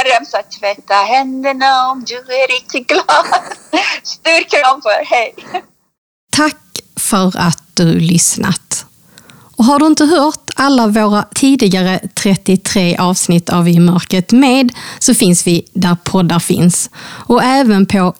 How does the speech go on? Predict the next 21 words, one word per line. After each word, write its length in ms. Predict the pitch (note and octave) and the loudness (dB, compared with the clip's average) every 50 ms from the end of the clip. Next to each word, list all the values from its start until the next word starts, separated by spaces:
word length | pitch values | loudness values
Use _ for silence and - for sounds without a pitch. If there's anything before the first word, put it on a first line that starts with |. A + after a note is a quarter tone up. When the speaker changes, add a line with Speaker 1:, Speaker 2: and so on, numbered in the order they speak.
| _ - | _ 0
Speaker 2:
imjorkretmed 1200 | C#4 C#4 C#4 C#4 C4+ C4+ A#3+ F#3 E3+ E3+ - - - F3+ F3+ F3 - - F#3 E3+ E3 F3+ - - - | 2 4 6 6 6 6 6 4 4 2 0 -2 -2 -2 -2 0 0 2 2 2 2 0 -2 -4 -2
punkt 300 | - E3+ E3 E3 - - E3+ E3 - | 2 2 2 2 2 0 -2 0 0
se, 240 | - - - - D#3+ G#3+ | 0 -2 -2 -2 0 0
där 200 | A3+ G3 G3+ F#3+ | 0 2 2 2
vi 120 | F#3 G3 - | 2 2 2
även 420 | G3 G3+ G#3+ A3+ G3 F3 E3+ E3+ | 2 2 2 2 2 2 2 2
textar 600 | - - F3+ F3 - - - - - F3 E3+ - F#3 | 0 0 -2 -2 -2 -4 -6 -4 -2 -2 -2 0 0
våra 340 | F3 F#3 F#3 F#3 F3 - - - | 0 0 2 2 0 0 0 0
avsnitt. 800 | F3 F#3 F#3+ F#3+ - - - - G#3 F#3+ - _ - - - - - _ _ _ _ _ _ _ _ | 0 0 0 0 -2 -2 0 0 0 0 0 _ -6 -8 -8 -10 -14 _ _ _ _ _ _ _ _
ufo-expert 1040 | - C4+ D#4 D4 - - D4+ - - C#4+ C4+ - - - - D4 C#4+ C#4 - - - | 0 2 2 2 2 2 0 0 0 0 0 0 -2 -2 0 0 -2 -2 -4 -6 -10
Claes 340 | - - A3 F#3 E3+ F3+ - | -4 -2 0 2 2 2 2
Svahn 380 | - G3 F3+ E3 E3+ F#3+ A3+ A3 - _ - | 0 0 0 2 2 2 0 0 -2 _ -6
hör 300 | - A3 A#3 G3+ F3+ F3 | -2 0 2 2 2 2
du 100 | E3+ F3+ | 2 2
i 240 | E3+ D3+ F#3+ F3 - | 2 2 2 2 2
avsnitt 560 | - F3+ F3 F#3 F#3+ - - F3 E3+ E3+ - - | 2 0 0 0 0 0 0 0 0 0 2 2
nummer 280 | E3+ E3+ E3+ E3+ E3 | 4 4 4 4 4
nitton 560 | D#3+ E3+ G3+ G3+ - _ - A3+ C4 D#4 C#4+ - - - - - - - - - - | 4 4 2 0 -2 _ -2 0 0 0 -2 -4 -10 -20 -20 -20 -20 -20 -20 -12 -4
och 160 | - C#4+ B3+ D4+ | -2 0 2 2
Annika 400 | C#4+ G#3 G3 F#3 F3+ - G3 F3+ | 4 4 4 4 2 2 0 0
Östberg 680 | - G3 F#3 - - - - - F3+ G3 B3+ C#4 C#4 | 0 0 0 -2 -2 -6 -6 -4 -2 0 0 -2 -4